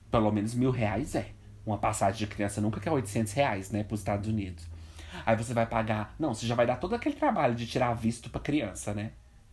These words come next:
E aí você vai pagar, se você vai pagar mais de oitocentos reais, cara, numa passagem, oitocentos reais,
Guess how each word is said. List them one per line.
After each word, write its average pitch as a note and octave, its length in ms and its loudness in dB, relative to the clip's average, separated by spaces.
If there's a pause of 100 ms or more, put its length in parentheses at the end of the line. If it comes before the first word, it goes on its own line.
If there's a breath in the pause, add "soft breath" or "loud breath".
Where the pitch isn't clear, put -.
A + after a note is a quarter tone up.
(1500 loud breath)
E C3+ 120 4
aí B2 120 2
você C3 320 -2
vai B2 160 0
pagar, A#2 380 0
se - 140 -6
você C#3 220 -4
vai D3 120 -4
pagar A#2+ 300 -2
mais C#3+ 240 -2
de E3 80 -2
oitocentos C3 460 -6
reais, G#2+ 420 -2
cara, - 320 -12 (520 soft breath)
numa C3 280 0
passagem, A2+ 640 -2
oitocentos A#2 420 -2
reais, G#2 580 -6